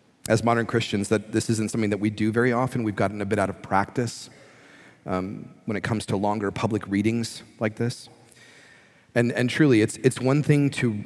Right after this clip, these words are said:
to read something for yourself. It's one thing to read scripture to yourself, but quite another to listen to it read out loud. Because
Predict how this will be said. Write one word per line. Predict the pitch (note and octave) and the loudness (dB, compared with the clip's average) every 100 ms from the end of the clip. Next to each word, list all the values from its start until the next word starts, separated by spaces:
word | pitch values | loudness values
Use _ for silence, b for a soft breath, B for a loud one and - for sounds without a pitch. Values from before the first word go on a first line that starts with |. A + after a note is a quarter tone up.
| - | -8
to | - | -4
read | A2 A2+ B2+ A#2 | 0 2 2 2
something | - A2+ A2 A2 G#2+ | -2 -2 -2 -4 -4
for | G#2 - | -8 -4
yourself. | G#2 - A2+ G#2 | -4 -2 -2 -2
It's | G#2 - | -6 -4
one | A#2 A#2 | -4 -2
thing | A#2 | -2
to | - | -4
read | G2 F2+ G#2 G#2+ G#2 A2 | -6 -2 0 0 -2 -8
scripture | - - - - G2+ G2 - B B B | -6 -6 -4 -2 -2 -4 -10 B B B
to | - | -4
yourself, | G#2+ - G#2 - | -2 0 0 0
but | A2 - | -6 -4
quite | - C3 | 2 4
another | A2+ A2 G#2+ G2+ | 4 0 0 -2
to | F#2 F#2+ | -2 0
listen | A2 - A#2 G2+ | 0 0 -4 -2
to | A2+ | 0
it | G2+ F#2+ B B B B - | 0 -2 B B B B -6
read | G#2 G#2 G2+ G2 G#2 | 0 2 0 -4 -4
out | F#2 F2 E2 | -4 -2 -2
loud. | D#2+ D#2 D#2+ - - _ _ _ _ _ _ _ _ _ - - | -2 -4 -8 -16 -20 _ _ _ _ _ _ _ _ _ -18 -6
Because | A2 A#2+ G#2 | 2 4 4